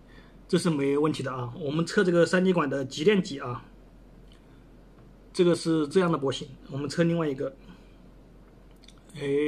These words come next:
这两个波形不一样啊，大家可以看一下。好，我们刚才测的这两个三极管中间这个角，也就是极电极的波形，两个三极管的这个波形按正常来说的话是一样的，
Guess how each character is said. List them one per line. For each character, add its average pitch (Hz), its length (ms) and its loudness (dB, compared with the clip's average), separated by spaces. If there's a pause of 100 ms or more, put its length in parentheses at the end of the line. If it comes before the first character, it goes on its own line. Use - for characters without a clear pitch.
(180)
这 185 120 4
两 147 160 2
个 143 80 -2
波 165 140 -2
形 156 360 -4
不 190 80 4
一 170 140 4
样 185 200 2 (840)
啊， 131 240 -4
大 139 100 -6
家 151 80 0
可 - 80 -6
以 135 40 0
看 156 180 -4
一 - 20 -4
下。 131 160 -6 (960)
好， 151 180 4
我 143 60 2
们 147 100 2
刚 196 80 6
才 196 80 6
测 185 160 2
的 226 80 10
这 208 120 8
两 175 120 4
个 143 80 4
三 185 220 2
极 208 60 4
管 131 280 2
中 185 140 4
间 214 100 6
这 214 80 6
个 202 80 8
角， 151 160 4
也 143 80 4
就 143 140 2
是 151 160 0
极 143 140 -2
电 190 160 4
极 151 80 -4
的 156 80 6
波 170 200 4
形， 160 300 0
两 131 160 2
个 147 80 2
三 208 180 4
极 240 60 4
管 175 160 4
的 127 80 -2
这 147 80 0
个 147 240 4
波 208 220 4
形 165 260 2
按 185 160 2
正 262 160 6
常 - 140 2
来 143 100 2
说 156 160 2
的 147 60 0
话 143 160 0
是 156 220 0
一 139 120 -2
样 202 200 2
的， 127 140 -2